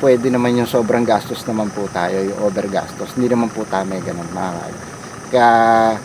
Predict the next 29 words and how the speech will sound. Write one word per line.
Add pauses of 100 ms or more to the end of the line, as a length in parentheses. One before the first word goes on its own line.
(520)
ah,
kung
makapag-aralan
natin
na
medyo
makatitipid
tayo,
pero
talaga
namang
yung (240)
ibibigay
rin
naman
na
bunga (320)
o
yung
mapatutuloy
natin
na
bunga
ay
maganda, (240)
madami, (640)
ay,
ah, (480)
sana